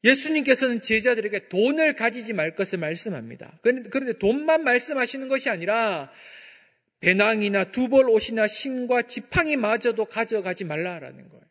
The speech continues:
여러분, 돈을 가져가지 말라는 것은 조금 이해가 돼요. 뭐, 수긍할 수 있을 것 같아요. 그런데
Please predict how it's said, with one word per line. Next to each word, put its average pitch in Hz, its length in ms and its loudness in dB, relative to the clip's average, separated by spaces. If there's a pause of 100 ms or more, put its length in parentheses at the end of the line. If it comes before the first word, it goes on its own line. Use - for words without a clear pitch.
(1160)
여러분, 214 260 0
돈을 311 400 4
가져가지 294 600 4
말라는 226 440 2
것은 185 140 -2
조금 175 220 -4
이해가 208 280 0
돼요. 123 280 -10 (920)
뭐, 160 120 -12
수긍할 277 460 0
수 262 100 -4
있을 247 220 -6
것 175 120 -8
같아요. - 180 -8
그런데 240 380 4